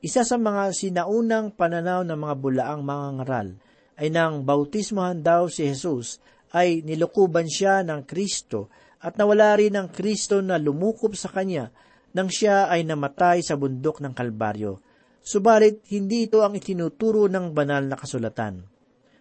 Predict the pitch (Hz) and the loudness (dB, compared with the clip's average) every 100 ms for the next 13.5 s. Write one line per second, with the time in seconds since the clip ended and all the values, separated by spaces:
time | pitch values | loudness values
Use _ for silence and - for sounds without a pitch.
0 | _ _ - 170 180 175 156 151 180 180 | _ _ -10 -8 -6 -4 -2 2 4 4
1 | 165 151 131 139 165 151 - 131 139 135 | 4 -4 -2 0 0 -2 -4 -4 -2 -2
2 | - 165 160 - 147 160 147 143 127 - | 0 -2 -2 -6 -4 -2 -2 -2 -4 -8
3 | - 180 175 - 113 113 _ _ - 170 | -6 -6 -6 -8 -8 -8 _ _ -8 -4
4 | 180 190 196 202 202 196 175 196 190 185 | -2 2 4 4 4 -2 -2 2 2 0
5 | - 185 170 160 226 226 202 190 180 175 | 0 0 0 -4 -2 -2 -4 -2 -2 -2
6 | 180 180 170 - 147 139 135 107 107 _ | -2 -4 -6 -6 -6 0 0 -2 -8 _
7 | _ _ 175 220 214 208 202 190 175 151 | _ _ -2 0 2 2 0 0 0 0
8 | 147 185 190 190 175 175 - 196 208 214 | 0 2 2 2 -2 -6 -4 0 2 2
9 | 175 160 160 160 160 175 151 147 143 170 | -2 -4 -2 -4 -2 -4 -4 -4 -2 -2
10 | 190 180 170 170 160 160 190 208 143 - | -4 -4 -6 -6 -4 -4 -2 -2 -4 -6
11 | - _ _ - - 185 185 170 147 135 | -20 _ _ -12 0 4 4 4 -2 0
12 | 190 196 196 180 151 151 156 156 143 135 | 2 4 4 4 4 4 2 -2 -4 -6
13 | - 120 131 120 | -8 -4 -2 -2